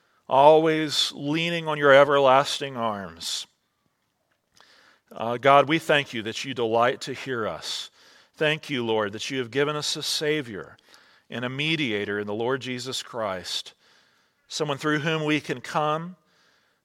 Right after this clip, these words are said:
and we can let all of our requests be, be made known to you.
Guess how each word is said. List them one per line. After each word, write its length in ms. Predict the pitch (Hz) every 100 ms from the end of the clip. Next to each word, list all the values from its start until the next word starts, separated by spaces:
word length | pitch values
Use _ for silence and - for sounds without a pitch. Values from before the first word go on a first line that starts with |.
| -
and 120 | 101
we 140 | 113 139
can 360 | 151 117 107
let 480 | 120 131 139 147 165
all 520 | 151 151 165 170 175
of 100 | 143
our 220 | 135 139
requests 720 | 131 120 - 156 151 165 - -
be, 300 | 131 123 135 -
be 100 | 135
made 260 | 123 113 117
known 320 | 123 143 156
to 160 | - 139
you. 400 | 131 139 147